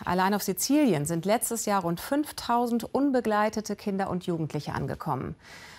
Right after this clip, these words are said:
Doch genauso plötzlich, wie sie gekommen sind, verschwinden sie oft wieder. Wohin? Wissen die italienischen Behörden nicht so genau. Menschenhandel, Prostitution oder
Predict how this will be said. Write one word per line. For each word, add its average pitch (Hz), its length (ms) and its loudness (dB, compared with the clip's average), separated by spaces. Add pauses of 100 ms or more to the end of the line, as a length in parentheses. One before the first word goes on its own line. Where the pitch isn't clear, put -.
Doch 202 160 0
genauso 226 500 4
plötzlich, 254 640 2
wie 214 100 4
sie 196 160 2
gekommen 269 540 4
sind, 175 400 0
verschwinden 233 600 2
sie 170 140 2
oft 143 260 0
wieder. 156 360 0 (420)
Wohin? 196 340 4 (920)
Wissen 202 280 0
die 160 140 2
italienischen 160 540 0
Behörden 151 320 0
nicht 151 100 -4
so 165 100 -6
genau. 156 380 0
Menschenhandel, 254 800 2 (160)
Prostitution 214 880 0 (400)
oder 202 380 2